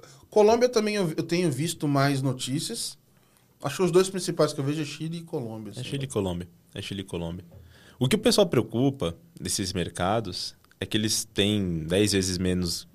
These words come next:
Speaker 2: pessoas do que o Brasil, e cinco vezes menos. E aí, pra quantos clientes tá sendo desenvolvendo Open Finance?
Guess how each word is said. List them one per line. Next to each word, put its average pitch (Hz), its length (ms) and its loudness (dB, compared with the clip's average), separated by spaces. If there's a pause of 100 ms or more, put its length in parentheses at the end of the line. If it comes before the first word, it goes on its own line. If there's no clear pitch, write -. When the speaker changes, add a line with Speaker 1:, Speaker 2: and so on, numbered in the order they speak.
(140)
Speaker 2:
pessoas 87 420 0
do - 80 -10
que - 80 -6
o - 20 -2
Brasil, 82 640 -2 (340)
e 85 60 -12
cinco 85 440 -8
vezes 82 280 -4
menos. 78 400 -8 (800)
E 92 80 0
aí, 107 400 2 (760)
pra 110 100 4
quantos 170 360 4
clientes 101 340 0
tá 95 100 -4
sendo 90 280 0
desenvolvendo 85 460 -2
Open 82 220 -4
Finance? 82 540 -10